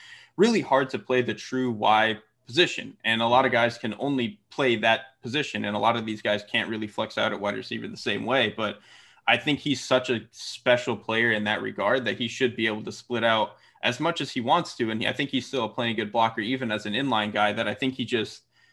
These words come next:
I think he just checks every single box. And I think with all the missing touches that are gonna be in that offense now, I just, again, I know it's very hard to project rookie tight ends this way, but I think he really is truly such a special talent and, like, multiple tiers above, like, other,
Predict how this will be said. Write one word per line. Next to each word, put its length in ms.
I 180
think 180
he 80
just 200
checks 240
every 240
single 260
box. 380
And 100
I 40
think 180
with 100
all 140
the 80
missing 320
touches 380
that 120
are 40
gonna 160
be 100
in 80
that 180
offense 320
now, 360
I 100
just, 340
again, 320
I 80
know 220
it's 140
very 240
hard 260
to 40
project 400
rookie 200
tight 240
ends 200
this 160
way, 140
but 120
I 60
think 200
he 300
really 360
is 160
truly 320
such 240
a 60
special 340
talent 420
and, 200
like, 200
multiple 480
tiers 360
above, 320
like, 220
other, 380